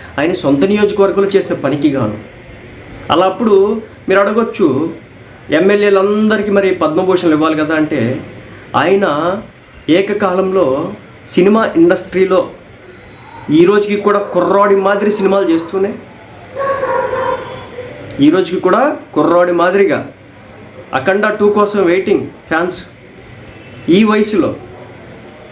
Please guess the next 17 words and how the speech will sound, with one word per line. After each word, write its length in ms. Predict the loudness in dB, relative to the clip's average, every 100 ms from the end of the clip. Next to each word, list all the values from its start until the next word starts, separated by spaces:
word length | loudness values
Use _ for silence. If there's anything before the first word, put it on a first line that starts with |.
| -6 0
మరోపక్క 460 | 2 2 0 0
రాజకీయాల్లో 680 | 0 0 0 -2 0 2 2
కూడా 460 | 2 0 0 0 -2
తనదైన 420 | 0 0 2 0
సత్తా 380 | 0 -2 -2 -2 -2
చూపిస్తా 640 | 0 0 0 -2 -2 -6 -10 -20 -20 -20 -20 0
హిందూ 240 | 2 2 2
ప్రజ-, 440 | 2 2 2 2
హిందూపురం 540 | 0 2 2 2 0 0
ప్రజల 380 | 0 2 2
యొక్క 260 | 2 2 0
మన్ననల్ని 460 | 0 2 2 2 0
పొందుతున్నటువంటి 680 | -2 -2 -2 0 0 0
వ్యక్తి 480 | 0 0 2 2 2
నందమూరి 340 | 2 2 2 2
బాలకృష్ణ 560 | 0 -2 -4 -2 -2
గారు. 140 | -2